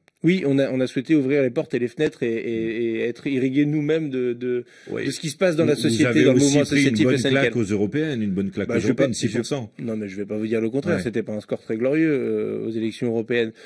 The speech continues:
Speaker 1: Euh, mais c'est pas ça qui a, qui a, qui a fait qu'on a choisi cette stratégie-là aux élections municipales. N'empêche que ce que je veux vous dire, et, euh, pour revenir au sujet, euh, qui nous
Speaker 2: Votre
Speaker 1: occupait,
Speaker 2: sanction, votre sanction.
Speaker 1: les listes où il y a, où il y a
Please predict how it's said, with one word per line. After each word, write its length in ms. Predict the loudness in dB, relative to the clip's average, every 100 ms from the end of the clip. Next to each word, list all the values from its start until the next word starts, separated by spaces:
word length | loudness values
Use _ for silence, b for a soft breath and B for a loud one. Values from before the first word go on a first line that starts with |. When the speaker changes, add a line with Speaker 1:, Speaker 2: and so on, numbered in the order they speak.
| B -8
Speaker 1:
Euh, 100 | -4
mais 80 | -2
c'est 160 | 0
pas 140 | 0 -2
ça 160 | -2
qui 160 | -2 -2
a, 320 | -2 -4 -6 -10 B B B -10
qui 140 | -8
a, 80 | -6
qui 100 | -8
a 80 | -10
fait 220 | -6 -8
qu'on 440 | -4 -4 -4 -6 -10
a 80 |
choisi 240 | -8 -8 -6
cette 180 | -8 -10
stratégie-là 540 | -10 -8 -6 -2 0
aux 20 |
élections 320 | 0 -2 -2 -2
municipales. 560 | -2 -2 -2 -2 -4 B B
N'empêche 300 | -4 0 -2
que 100 | -2
ce 80 | -2
que 120 | 2
je 120 | 4 4
veux 100 | 2
vous 180 | 2
dire, 220 | 0 0 0
et, 120 | -8
euh, 180 | -10 -10 -14 -20 _
pour 120 | -10
revenir 220 | -4 -2 -2
au 20 |
sujet, 380 | -6 -6 -2 -2
euh, 180 | -4 -6 -12 -16 b
qui 80 | -10
nous 60 | 0
Speaker 2:
Votre 140 | 0
Speaker 1:
occupait, 260 | 2 4 6
Speaker 2:
sanction, 280 | 4 2 -4 -10 -16 _ _
votre 300 | -10 -8 -2
sanction. 300 | 2 6 6
Speaker 1:
les 40 |
listes 380 | 6 4 2 -6 -2
où 100 | 0
il 140 | 2
y 80 | 2
a, 160 | 2 2
où 100 | 2
il 140 | 2 4
y 100 | 4
a 220 | 4 0